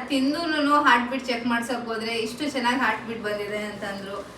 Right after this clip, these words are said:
ಮಗು ಹೆಲ್ತಿ ಆಗಿದೆ ಅಂತಂದ್ರು. ಅದನ್ನ ತಿಳ್ಕೊಬೇಕಿತ್ತು ನಾನು, ಡಬಲ್ ಟಿಕ್ ಏನಿರುತ್ತೆ ಅದ್ರಲ್ಲಿ ತಿಳ್ಕೊಬೇಕು ಅಂತ ಅನ್ಕೊಂಡಿದ್ದೆ. ಹಂಗಾಗಿ ಎಲ್ಲ ಕನ್ಫರ್ಮ್ ಆಯ್ತು. ನೀವೆಲ್ಲರೂ ಕೇಳ್ತಿದ್ದಂಗೆ I am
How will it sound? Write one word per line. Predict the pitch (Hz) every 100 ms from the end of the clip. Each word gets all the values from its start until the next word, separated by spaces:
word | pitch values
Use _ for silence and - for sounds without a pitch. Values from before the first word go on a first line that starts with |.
| - 220
ಮಗು | 220 262
ಹೆಲ್ತಿ | 254 208 214 247
ಆಗಿದೆ | 226 214 202
ಅಂತಂದ್ರು. | 208 208 196 185 233
ಅದನ್ನ | 233 269
ತಿಳ್ಕೊಬೇಕಿತ್ತು | 277 247 285 277 254 254 247
ನಾನು, | 214 196 196
ಡಬಲ್ | 208 214 226
ಟಿಕ್ | 226 -
ಏನಿರುತ್ತೆ | 214 214 202 202 220
ಅದ್ರಲ್ಲಿ | 214 202 208
ತಿಳ್ಕೊಬೇಕು | 214 202 202 202 196 202
ಅಂತ | 196 196
ಅನ್ಕೊಂಡಿದ್ದೆ. | 190 185 190 190 220 220 - - - -
ಹಂಗಾಗಿ | 196 202 202 202 233 247 - 190
ಎಲ್ಲ | 190 208 220
ಕನ್ಫರ್ಮ್ | 220 214 247 277 254
ಆಯ್ತು. | 226 214 240 247 - - -
ನೀವೆಲ್ಲರೂ | 240 240 233 233 254 269
ಕೇಳ್ತಿದ್ದಂಗೆ | 269 254 233 254 262 226 220 214 233 - - 185
I |
am | 185